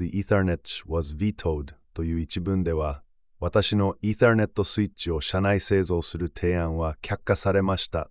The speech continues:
となります。最後になりますが、このニュース本当に技術進歩の一例として素晴らしい話ですね。このような小型化とコスト削減は、多くのプロジェクトや製品開発に大きな影響を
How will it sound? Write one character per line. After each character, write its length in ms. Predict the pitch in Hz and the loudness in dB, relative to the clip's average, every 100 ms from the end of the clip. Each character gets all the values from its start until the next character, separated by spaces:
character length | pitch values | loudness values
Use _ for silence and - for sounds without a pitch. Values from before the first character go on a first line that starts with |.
| - | -14
と 120 | - 78 | -10 -8
な 120 | 65 | -6
り 80 | 62 | -10
ま 160 | 60 | -12
す。 220 | - - - _ | -14 -20 -20 _
最 260 | - 131 | 6 8
後 100 | 117 | 8
に 80 | 104 | 6
な 100 | 90 | 4
り 80 | 90 | 4
ま 140 | 92 | 2
す 100 | - | 0
が、 260 | 76 73 73 - _ _ _ | -2 -4 -6 -12 _ _ _
こ 120 | 98 | 0
の 100 | 107 | 4
ニ 120 | 107 | 6
ュ 40 | 110 | 4
ー 40 | |
ス 160 | - 78 | 2 0
本 200 | 98 98 | 0 2
当 160 | 101 | 2
に 140 | 98 87 | 0 0
技 140 | 98 | -2
術 200 | 95 - | -2 -4
進 240 | - 104 | 0 0
歩 140 | 92 85 | 0 -4
の 140 | 76 | -4
一 200 | 76 - | -6 -4
例 200 | 90 90 | 0 0
と 120 | - | -2
し 120 | 85 - | -6 -4
て 120 | 85 | -4
素 200 | - 80 | -4 -2
晴 140 | 90 | 2
ら 60 | 98 | 2
し 180 | - 90 | 2 -2
い 20 | |
話 260 | 85 80 | -2 -4
で 140 | - - | -8 -12
す 120 | - | -8
ね。 220 | 78 78 - - - _ - _ - - - - _ | -8 -8 -12 -20 -20 _ -20 _ -20 -20 -20 -20 _
こ 140 | - 113 | 0 4
の 80 | 131 | 6
よ 100 | 127 | 6
う 40 | |
な 100 | 90 | 4
小 180 | - 92 | 0 2
型 240 | 98 98 | 4 4
化 140 | - 95 | 2 0
と 160 | 90 | 0
コ 180 | - 104 | 0 -2
ス 80 | - | 0
ト 80 | 90 | -2
削 300 | 85 82 78 | -2 -4 -4
減 200 | 80 76 | -4 -2
は、 220 | 78 76 - _ _ | -4 -6 -12 _ _
多 180 | 107 120 | 4 4
く 120 | - | 4
の 100 | 95 | -2
プ 140 | - 95 | -2 0
ロ 100 | 92 | 0
ジ 100 | 85 | -2
ェ 40 | |
ク 80 | - | -4
ト 140 | 87 | -2
や 180 | 85 78 | -2 -2
製 240 | - 92 90 | -4 -2 -2
品 220 | 98 90 | -2 -2
開 220 | - 90 | -2 -2
発 240 | 85 - | -2 -4
に 200 | 80 78 - - | -6 -6 -6 -2
大 160 | 104 | 0
き 120 | - | 0
な 80 | 85 | -6
影 200 | - 85 | -2 -4
響 220 | - 82 | -4 -4
を 120 | 78 | -4